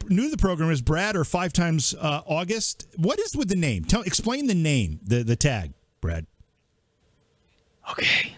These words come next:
Speaker 2: I'm gonna lay it out for you real easy. <laughs> No, uh, Five Times August is my, is my band name. I, it, I started Five Times August when I was eighteen, and it's just stuck.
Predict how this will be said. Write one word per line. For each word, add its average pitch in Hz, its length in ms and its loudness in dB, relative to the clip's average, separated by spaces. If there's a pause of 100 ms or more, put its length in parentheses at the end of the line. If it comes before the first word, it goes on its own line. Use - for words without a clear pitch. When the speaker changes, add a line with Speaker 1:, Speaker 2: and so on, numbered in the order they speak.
Speaker 2:
I'm 784 720 0
gonna - 60 2
lay - 60 2
it - 140 2
out - 80 4
for 226 220 -2
you - 140 -6
real - 200 2
easy. - 440 -6
<laughs> - 40 -20 (2500)
No, 165 220 8 (220)
uh, 160 260 8
Five 202 240 8
Times 208 220 6
August 175 320 8
is 139 100 -2
my, 131 180 8 (220)
is 131 160 2
my 135 140 4
band 156 360 6
name. 101 300 0
I, 117 220 -2
it, 120 260 -4
I 120 80 -2
started 147 460 2
Five 143 260 4
Times 135 220 -2
August 123 220 0
when 120 40 -4
I 104 40 -2
was 95 140 -8
eighteen, 110 680 0
and 92 180 -2
it's 92 200 -8
just - 280 -4
stuck. - 540 2